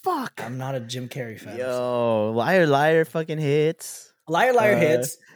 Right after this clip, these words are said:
Speaker 2: Uh, Dumb
Speaker 1: Bruce
Speaker 2: and Dumber
Speaker 1: Almighty was pretty
Speaker 2: hit.
Speaker 1: fucking good.
Speaker 2: Okay, Bruce Almighty was good.
Speaker 1: <laughs>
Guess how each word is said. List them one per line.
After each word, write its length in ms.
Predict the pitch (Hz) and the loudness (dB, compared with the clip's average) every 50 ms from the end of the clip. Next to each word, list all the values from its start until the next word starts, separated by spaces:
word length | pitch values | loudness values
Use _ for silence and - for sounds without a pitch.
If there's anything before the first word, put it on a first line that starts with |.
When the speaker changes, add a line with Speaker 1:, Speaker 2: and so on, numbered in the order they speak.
| - | -8
Speaker 2:
Uh, 240 | 123 143 139 135 127 | -6 -4 -4 -4 -6
Dumb 280 | 120 120 127 143 151 156 | -8 -4 -2 0 2 2
Speaker 1:
Bruce 180 | 139 165 160 | 2 2 4
Speaker 2:
and 60 | 151 170 | 4 4
Dumber 100 | 151 139 | 4 4
Speaker 1:
Almighty 280 | 127 127 135 147 160 165 | 4 4 4 4 2 2
was 200 | 165 165 160 160 | 2 0 -2 -2
pretty 200 | - - 175 165 | -6 -8 -6 -6
Speaker 2:
hit. 80 | 175 - | -6 -6
Speaker 1:
fucking 280 | 180 165 156 - 160 143 | -6 -6 -6 -6 -8 -6
good. 280 | 135 135 135 139 147 | -4 -4 -2 0 0
Speaker 2:
Okay, 160 | 180 160 160 | 2 2 0
Bruce 260 | 143 123 139 160 165 190 | 0 -2 -4 -2 -2 -2
Almighty 240 | 160 151 147 147 | -2 -2 -2 -4
was 140 | 143 147 143 | -4 -6 -6
good. 260 | 110 113 110 110 127 - | -6 -8 -6 -4 -2 0
Speaker 1:
<laughs> 60 | - | 2